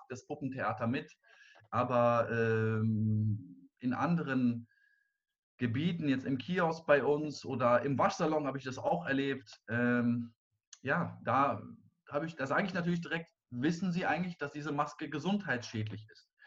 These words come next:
Wissen Sie eigentlich, dass diese Maske nichts gegen Viren bringt?“ Es steht ja sogar bei Real darunter. Bei Real, wenn du die Maske kaufst, steht es, „Es schützt nicht gegen Viren.“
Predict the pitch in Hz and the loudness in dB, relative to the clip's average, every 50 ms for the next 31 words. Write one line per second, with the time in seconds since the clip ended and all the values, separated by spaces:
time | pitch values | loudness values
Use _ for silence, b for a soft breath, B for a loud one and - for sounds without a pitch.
0 | B B B B - 117 165 170 170 175 165 156 147 165 170 170 170 156 151 - | B B B B -4 -4 -4 -2 -2 -2 0 2 2 2 2 0 -2 -4 -8 -8
1 | 147 143 143 143 135 139 170 190 190 - - - 143 156 170 170 - - 120 139 | -10 -6 -2 -2 2 2 2 0 0 -4 -6 -2 -2 -2 -2 -4 -2 0 2 2
2 | 190 - - - - - 156 156 - 156 131 113 143 175 175 180 170 175 170 - | 2 0 -4 -10 -8 -6 -6 -4 -2 -2 -2 -2 -2 -4 -4 -4 -4 -4 -4 -4
3 | - - 202 214 156 113 110 - _ b b b b b b b 135 - - 185 | -2 -2 -2 -2 -2 -2 -4 -10 _ b b b b b b b -10 -6 -4 -4
4 | 202 196 180 156 156 165 151 156 147 147 151 151 151 143 135 143 151 - - 151 | -4 0 -2 -2 -2 0 2 2 4 6 6 4 4 4 2 0 -2 0 2 6
5 | 175 196 208 208 202 202 185 185 175 165 202 285 359 320 - - - - - - | 8 8 8 8 6 2 0 -2 0 0 0 0 0 -2 -4 -6 -6 -6 -10 -14
6 | _ _ _ _ _ _ _ _ _ _ - - 151 190 190 175 175 170 151 98 | _ _ _ _ _ _ _ _ _ _ 4 4 4 4 4 2 2 2 2 4
7 | 120 160 190 226 247 233 202 175 185 180 170 196 226 233 220 208 196 202 202 - | 6 8 8 8 8 6 4 2 2 2 2 2 2 2 0 4 4 4 4 2
8 | - 208 - - 175 185 202 202 - - 208 208 202 - - 175 170 - - - | -4 -8 -2 0 0 2 2 0 -4 -6 -6 -6 -6 -4 -6 -6 -6 -6 -6 0
9 | - 240 247 - - - _ 175 208 226 - - - 214 214 208 190 170 190 247 | 2 2 2 2 -4 -8 _ 2 2 2 0 -2 -4 0 0 2 2 2 2 2
10 | 254 - 151 117 110 | 0 0 0 -2 -2